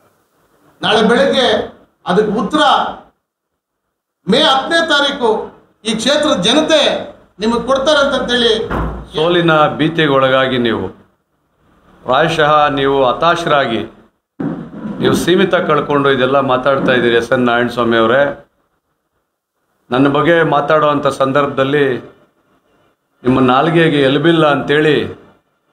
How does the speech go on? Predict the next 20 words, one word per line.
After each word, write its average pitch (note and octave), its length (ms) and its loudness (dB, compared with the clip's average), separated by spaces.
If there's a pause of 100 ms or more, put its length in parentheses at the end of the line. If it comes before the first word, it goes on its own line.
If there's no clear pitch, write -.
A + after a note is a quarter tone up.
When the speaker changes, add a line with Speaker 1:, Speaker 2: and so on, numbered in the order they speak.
(180)
Speaker 2:
ಏನಂದ್ರೆ E3+ 520 2
ಅದೆಲ್ಲ D3+ 220 2 (120)
ಉಡಾಪೆ D#3+ 340 0 (100)
ಮಾತುಗಳನ್ನು C3+ 500 -2
ಮಾಡೋದ್ರಿಂದ B2+ 500 0 (280)
ನೀವು C3 160 -2 (120)
ಜನರನ್ನ D3 480 2
ಮರಳು C3 280 2
ಮಾಡೋಕ್ಕಾಗೋದಿಲ್ಲ. A#2+ 720 0 (1300)
ಜನ C#3 160 2 (180)
ಈಗಾಗಲೇ C#3+ 400 2 (120)
ಬದಲಾವಣೆ D#3 560 0
ಬಯಸಿದ್ದಾರೆ, B2 560 0 (1200)
ನಿಮ್ಮನ್ನ C#3+ 340 2 (160)
ಬದಲಾವಣೆ E3+ 480 2 (100)
ಮಾಡಬೇಕು C3+ 480 -2
ಅಂತೇಳಿ B2+ 340 -4
ತೀರ್ಮಾನ D3 320 -2 (120)
ಮಾಡಿದ್ದಾರೆ. A#2+ 480 2 (1300)
ಅದಕ್ಕೆ C#3 360 0